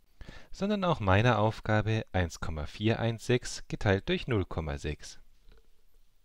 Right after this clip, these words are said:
Alles klar? Dann bist du jetzt bereit für folgende Übung. Was gibt dreiundzwanzig Komma drei sechs geteilt durch null Komma vier?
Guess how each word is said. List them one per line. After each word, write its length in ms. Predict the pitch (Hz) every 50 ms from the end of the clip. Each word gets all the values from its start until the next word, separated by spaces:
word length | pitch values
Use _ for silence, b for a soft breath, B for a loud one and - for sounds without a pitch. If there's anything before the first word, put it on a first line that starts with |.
| _ B B B B B B
Alles 300 | 120 117 101 92 - -
klar? 420 | - - 87 87 92 117 160 208 - - - - - - - _ _ _ - B B B B B
Dann 140 | - 120 113
bist 200 | 104 101 - -
du 40 | 95
jetzt 160 | 87 - -
bereit 420 | - 80 78 87 110 160 220 - -
für 160 | - 226 190
folgende 420 | - - 127 139 147 170 180 196
Übung. 520 | 185 180 156 120 98 82 85 80 73 67 - - - - - - - - - _ - - - _ b b b b b
Was 280 | - 190 202 - - -
gibt 400 | 123 135 151 - - - - -
dreiundzwanzig 720 | - 98 101 101 95 90 - - 95 87 - - - -
Komma 280 | - - 90 85 82 80
drei 360 | - - - 85 80 80 78
sechs 500 | 76 85 107 151 - - - - - - -
geteilt 420 | 185 - - 123 123 123 - -
durch 180 | 156 - - -
null 160 | 98 95 90
Komma 320 | - - 117 131 160 180
vier? 460 | - - - 120 104 85 73 71 69